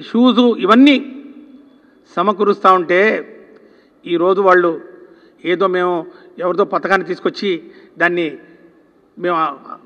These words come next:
మార్పులు చేసి ఈరోజు అమలు చేస్తున్నామని చెప్తా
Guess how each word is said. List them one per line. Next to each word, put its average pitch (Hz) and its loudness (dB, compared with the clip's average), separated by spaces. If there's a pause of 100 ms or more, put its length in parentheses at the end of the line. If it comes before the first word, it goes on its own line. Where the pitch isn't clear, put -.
(260)
మార్పులు 175 -2
చేసి 185 -2 (500)
ఈరోజు 180 0 (1500)
అమలు 175 -2
చేస్తున్నామని 175 -4
చెప్తా 160 -6